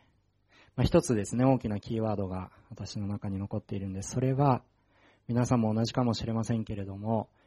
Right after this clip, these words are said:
一つにされるということです。一つにされるということ。なぜ礼拝を捧げる中で総額に合わせて共に歌うのか。なぜですね、この礼拝の中で共に歌うのか。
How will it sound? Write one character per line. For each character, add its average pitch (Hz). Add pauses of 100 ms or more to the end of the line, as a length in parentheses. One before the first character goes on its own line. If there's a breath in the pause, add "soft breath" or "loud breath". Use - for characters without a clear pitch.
(220)
一 175
つ 208
に 113
さ 95
れ 107
る 127
と 110
い 95
う 90
こ 101
と 98
で 92
す。 - (260)
一 -
つ -
に 117
さ -
れ 107
る 147
と 131
い 92
う 90
こ -
と。 - (1200 loud breath)
な 139
ぜ 214
礼 165
拝 151
を 151
捧 147
げ 151
る 151
中 151
で 117
総 143
額 156
に 151
合 143
わ 160
せ 151
て 104
共 104
に 123
歌 117
う 135
の 127
か。 - (500)
な 113
ぜ 139
で 101
す -
ね、 117
こ 107
の 101
礼 101
拝 104
の 104
中 101
で 92
共 98
に 113
歌 104
う 131
の 117
か。 -